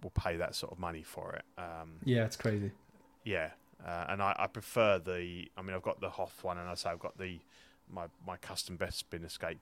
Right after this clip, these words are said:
Speaker 1: one, so I've got, I've got Leia well covered. Um,
Speaker 2: Mm-hmm.
Speaker 1: I don't need that one, but it, it is a, I, I'm sort of looking back at it, I think it's one that I would have, should have picked up at the time.
Speaker 2: Mm-hmm.
Speaker 1: Um, but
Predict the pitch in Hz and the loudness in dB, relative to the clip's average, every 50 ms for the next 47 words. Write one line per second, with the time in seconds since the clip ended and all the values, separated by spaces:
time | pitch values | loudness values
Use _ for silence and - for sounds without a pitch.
0 | - - 82 80 80 - - - 85 87 87 - - 73 - - - 113 117 156 | -8 -10 -10 -10 -10 -12 -10 -8 -6 -6 -6 -6 -8 -8 -8 -10 -10 -6 -2 0
1 | 135 110 110 107 95 92 92 92 95 87 87 - - - 80 76 - 80 - - | 2 6 6 6 6 6 4 2 0 0 -2 -2 -4 -4 -4 -4 -4 -10 -12 -14
2 | - - - - - - - - - 147 131 123 113 120 117 110 98 - 101 90 | -20 -20 -20 -20 -20 -20 -20 -8 -2 2 4 6 6 6 4 4 2 0 -2 -2
3 | 80 76 85 85 85 78 - 80 - - - - 82 85 - - - - 87 - | -2 -2 -4 -6 -6 -6 -6 -6 -6 -6 -8 -10 -10 -12 -16 -16 -14 -12 -8 -4
4 | - 113 87 101 110 110 110 107 123 123 - - 147 120 127 127 - 113 107 - | 0 2 4 4 6 4 4 4 2 2 2 2 2 4 4 6 6 6 4 4
5 | - - 107 - - - - - - - - 139 127 117 107 - - - - - | 6 4 4 4 4 -2 -20 -16 -4 4 4 4 4 2 -6 -10 -16 -20 -20 -20
6 | - - - - 139 - 113 117 127 120 - - 107 90 - 95 90 - - 85 | -14 -8 -2 0 0 2 2 2 0 0 0 -2 0 4 4 4 2 2 -6 -6
7 | 85 82 - - - - 92 - - - - - 92 85 85 85 - - 87 85 | -6 -6 -6 -8 -8 -10 -12 -10 -10 -10 -6 -4 -4 -4 -4 -6 -8 -8 -6 -6
8 | 92 87 85 80 - - - - - - - - 117 90 - - - - - - | -6 -6 -6 -6 -10 -14 -20 -14 -10 -6 -2 -2 -2 -2 -2 -8 -10 -10 -8 -10
9 | 87 - - - - 90 - - - 82 80 80 80 - - - - - - - | -10 -10 -12 -14 -12 -10 -8 -4 -4 -4 -4 -6 -8 -12 -18 -20 -20 -20 -18 -14
10 | - - 135 123 107 120 117 110 98 90 85 82 80 78 78 78 - _ _ _ | -6 0 2 4 4 4 4 2 0 -2 -4 -4 -6 -8 -12 -14 -16 _ _ _
11 | - 90 - - | -6 -4 -4 -6